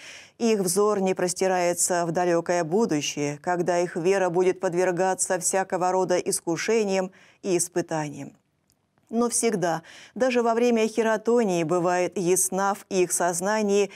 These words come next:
великая идея пасторского служения. Но не с такими думами и чувствами приступал к этому служению отец Иоанн. Он смотрел на пасторское служение как на высочайшее служение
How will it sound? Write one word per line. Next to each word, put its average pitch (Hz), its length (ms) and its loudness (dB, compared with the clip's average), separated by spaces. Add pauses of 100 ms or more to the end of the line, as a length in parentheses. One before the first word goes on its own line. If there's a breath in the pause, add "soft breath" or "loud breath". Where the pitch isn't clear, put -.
(160 loud breath)
великая 254 600 2
идея 220 360 2
пасторского 180 920 -2
служения. 156 760 -2 (480 loud breath)
Но 254 160 2
не 262 120 4
с 247 100 -2
такими 247 580 2
думами 220 640 0
и 208 40 -6
чувствами 175 640 -2
приступал 170 560 -2
к - 80 -8
этому 170 340 0
служению 175 640 0
отец 170 460 -2
Иоанн. 196 440 0 (520 loud breath)
Он 294 140 2
смотрел 247 460 0
на 226 160 2
пасторское 220 720 0
служение 208 640 2
как 214 400 -2
на 202 180 0
высочайшее 202 960 0
служение 185 720 0